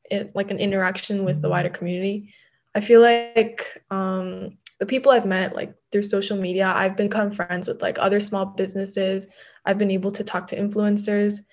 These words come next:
and I've been able to, like, talk to people in the field, w-, already working in the fields that I, like, maybe want to work in one day. And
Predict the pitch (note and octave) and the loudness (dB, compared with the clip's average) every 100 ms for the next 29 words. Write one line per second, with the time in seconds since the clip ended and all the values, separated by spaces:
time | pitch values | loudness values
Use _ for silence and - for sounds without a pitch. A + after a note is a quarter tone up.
0 | _ _ _ F#3+ F#3+ F#3 F#3+ G3 F#3+ F#3 | _ _ _ -4 -2 0 0 0 0 -2
1 | G#3 G#3+ G3+ F#3 - - _ _ _ - | -2 0 0 0 -4 -8 _ _ _ -2
2 | G#3+ G#3+ A#3 - G#3 G#3 A3 A#3 A3+ - | 0 0 -4 -8 0 8 10 8 6 0
3 | G3+ G3 G3+ - G3 G3 F#3+ - G#3 G#3+ | 0 0 -2 -2 0 0 -2 4 6 8
4 | A3+ G3+ F#3 F#3 G#3 G3+ G3+ F#3 F#3 F#3 | 6 6 0 0 0 0 0 2 2 2
5 | F#3+ F3+ - - _ - F3+ F#3 F#3+ G3 | 0 0 -4 -20 _ -2 2 2 2 2
6 | G3+ G3+ G3 G3+ F#3 F#3+ F#3+ F#3+ - F#3 | 0 0 0 0 -2 -2 -2 -2 0 -2
7 | F#3+ G#3 G3+ A3 A3 B3 A3 F#3+ | -2 -2 0 2 2 2 2 -4